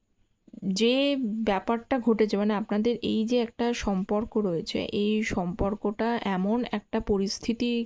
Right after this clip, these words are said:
ক্রিয়েট হয়েছে, যেহেতু ডেথ কার্ডটা এসছে। ডেথ মানে এটাও নয় যে all are finished, ডেথ ফিনিশডকেই বোঝায়, কিন্তু ফিনিশ মানে হলো যে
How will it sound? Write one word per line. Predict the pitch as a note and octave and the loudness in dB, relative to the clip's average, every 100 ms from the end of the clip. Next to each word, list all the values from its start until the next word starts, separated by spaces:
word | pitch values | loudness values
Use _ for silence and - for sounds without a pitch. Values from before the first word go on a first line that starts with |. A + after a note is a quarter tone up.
| - | -2
ক্রিয়েট | G#3+ A3 A#3+ | 2 4 4
হয়েছে, | G3+ | 4
যেহেতু | G#3 G#3+ | 2 2
ডেথ | G#3 F#3+ G3 - | 2 2 2 0
কার্ডটা | - G#3 - G#3 | -4 -4 -4 -4
এসছে। | G3 G3+ - F3+ F3+ | -2 -2 -4 -4 0
ডেথ | F#3+ G#3+ A3+ | 4 4 4
মানে | B3 B3+ B3+ | 0 2 0
এটাও | A3+ A#3+ A#3+ | 0 0 2
নয় | G#3+ A3+ - - - - - - G#3+ | 0 0 -4 -16 -16 -16 -18 -2 2
যে | G#3+ A3 - | 6 6 6
all | G#3 A3 A3 A3 | 4 4 4 2
are | - A#3 | 0 2
finished, | G#3 F3 - - - G3+ | 2 0 -6 -8 -6 0
ডেথ | G3+ A3+ A#3 - - | 4 4 2 -12 0
ফিনিশডকেই | - B3 C#4+ - - A3+ | 2 4 2 0 0 0
বোঝায়, | F#3+ F#3 - A#3 - - - - | 2 -2 -2 -4 -6 -16 -16 -6
কিন্তু | A3 G#3+ G#3 | 0 2 2
ফিনিশ | - A#3+ C#4 C#4+ B3 | 2 2 2 2 2
মানে | A3 G#3+ | 2 4
হলো | A3 F#3+ G3 A#3 G#3+ | 2 2 2 2 0
যে | F#3+ G3 G3+ G#3 | 0 2 2 2